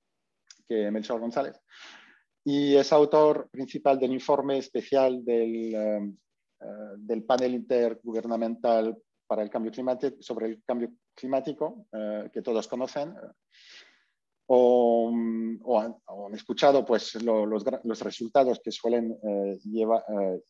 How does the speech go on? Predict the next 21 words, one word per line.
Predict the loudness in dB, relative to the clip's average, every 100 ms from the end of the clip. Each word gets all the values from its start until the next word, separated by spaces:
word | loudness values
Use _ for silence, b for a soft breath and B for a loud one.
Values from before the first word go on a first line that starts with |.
| -18 -12
llevarse | -4 2 2 2 -2 0
a | 2
gobiernos | 2 2 2 2 -4 -6
y | -8
decisiones | -8 -8 -8 -6 -4
políticas, | -4 -4 -8 -6 -6 -6 -8
pues, | -4 -2 -4 -12 -8
eh, | -6 -6
ha | -8
sido | -6 -6
autor | -6 -8
principal | -8 -10 -8 -6 -4
de | -2
un, | -4 -6 -8
de, | -6 -6 -6
de | -8 -4 -4
uno | -2 -2
de | -2
los, | 0 0 -2 -6 -16 _ _ _ _ _
eh, | -20 -20 -18 -16
de, | -8 -8